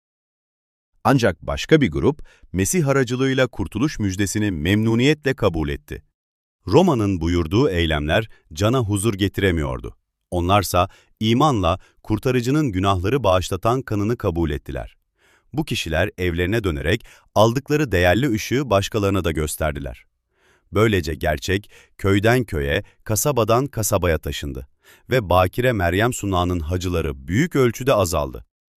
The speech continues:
Sunularda da düşüş meydana geldi. Dolayısıyla Zwingli'nin bunlardan alınan maaşı da azaldı. Fakat o, bağnazlığın ve batıl inançların gücünün kırıldığını gördükçe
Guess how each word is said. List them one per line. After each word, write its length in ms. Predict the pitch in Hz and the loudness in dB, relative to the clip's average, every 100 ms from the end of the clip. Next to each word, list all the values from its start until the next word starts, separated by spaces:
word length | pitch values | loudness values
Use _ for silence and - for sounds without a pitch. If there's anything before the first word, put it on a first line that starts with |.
| _ _ _ _ | _ _ _ _
Sunularda 640 | - 127 143 156 156 139 | -8 -2 2 6 6 4
da 160 | 165 151 | -2 -4
düşüş 320 | 143 113 - | -4 -6 -2
meydana 360 | 95 85 78 73 | 0 0 -2 -4
geldi. 380 | 71 64 60 - _ _ _ | -4 -6 -8 -16 _ _ _
Dolayısıyla 680 | 90 92 95 - 117 76 80 - _ - | 0 2 2 0 0 2 0 -2 _ -10
Zwingli'nin 760 | 92 107 156 147 120 123 117 | -4 0 2 2 0 0 -2
bunlardan 420 | 90 92 95 107 | -2 2 2 2
alınan 340 | 143 98 104 170 | 0 0 0 0
maaşı 440 | 143 131 131 135 | 0 2 0 0
da 80 | 110 | 2
azaldı. 480 | 80 71 62 50 - _ _ _ _ _ | 2 0 -6 -8 -16 _ _ _ _ _
Fakat 400 | - 127 - 82 - | -2 0 2 0 0
o, 200 | 92 131 _ _ | -2 -2 _ _
bağnazlığın 760 | 80 87 98 101 98 98 113 117 | -2 0 2 2 2 0 0 0
ve 220 | 95 80 | 0 0
batıl 340 | 78 82 - 131 | 0 0 -2 -2
inançların 580 | 101 92 - 95 98 | 0 -2 -2 -2 -2
gücünün 380 | 87 85 92 101 | -4 -4 -2 -2
kırıldığını 480 | - 92 90 92 92 | -2 -4 -2 0 0
gördükçe 680 | 87 80 78 131 - 82 | 2 0 0 -4 -2 -2